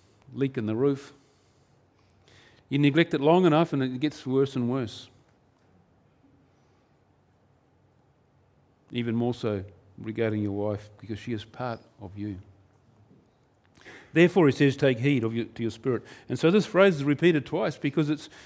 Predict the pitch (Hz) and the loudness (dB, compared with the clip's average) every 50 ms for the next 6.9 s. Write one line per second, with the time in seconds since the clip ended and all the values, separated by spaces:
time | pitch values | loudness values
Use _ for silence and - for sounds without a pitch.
0 | - - _ - 156 165 165 165 - - 175 170 160 - - 185 226 226 165 123 | -20 -20 _ 0 0 2 2 2 0 2 2 2 2 2 0 0 2 2 0 -2
1 | 139 139 135 139 143 143 165 - - - 151 147 151 175 202 190 175 165 156 160 | -2 -2 -2 -2 -2 -2 -4 -6 -6 -6 -4 0 2 4 4 4 2 2 4 4
2 | 165 156 143 - - 180 180 - - 139 131 143 160 160 160 - - 190 - - | 4 4 4 0 0 -2 -2 -2 -2 -6 -2 0 0 0 0 -4 -8 -8 -8 -6
3 | - 165 143 - 139 143 139 131 127 123 139 196 196 - - - - - - _ | -8 -12 -10 -8 -4 -2 -2 -2 -2 -2 -4 -4 -4 -4 -8 -12 -20 -20 -20 _
4 | - - - - _ _ _ _ _ _ _ _ _ _ - 117 120 151 165 147 | -20 -20 -20 -20 _ _ _ _ _ _ _ _ _ _ -18 -4 -2 0 0 2
5 | 127 151 165 156 147 - - - - - - _ _ _ - 139 127 - 151 135 | 0 0 -2 -2 -4 -8 -10 -18 -20 -20 -20 _ _ _ -14 -12 -4 0 0 0
6 | 127 131 139 165 160 139 - - 143 135 120 123 165 190 135 131 131 - | 0 2 2 2 2 2 0 0 0 2 2 2 0 0 0 -2 -2 -6